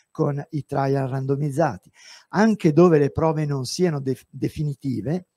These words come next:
curanti e assistiti informati possono prenderle in considerazione, e io quindi non do, non sto a dire: "Dovete fare questo", ci mancherebbe altro. La scelta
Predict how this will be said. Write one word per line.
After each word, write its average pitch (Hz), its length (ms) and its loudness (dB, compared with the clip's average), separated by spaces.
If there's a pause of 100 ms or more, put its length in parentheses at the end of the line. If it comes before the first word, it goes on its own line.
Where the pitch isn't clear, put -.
(320)
curanti 185 500 4
e 143 60 2
assistiti 143 720 -8
informati 135 840 -6 (260)
possono 180 420 0
prenderle 180 520 0
in 160 80 -2
considerazione, 156 1120 -2 (1080)
e 151 60 -2
io 151 160 2
quindi 165 280 0
non 151 260 -4
do, 175 240 4
non 147 160 -4
sto - 180 -2
a 156 80 4
dire: 143 480 -4
"Dovete 139 460 -2
fare 127 220 -6
questo", 123 300 -6
ci - 160 -12
mancherebbe 147 600 -2
altro. 90 420 -8
La 156 100 0
scelta 180 640 0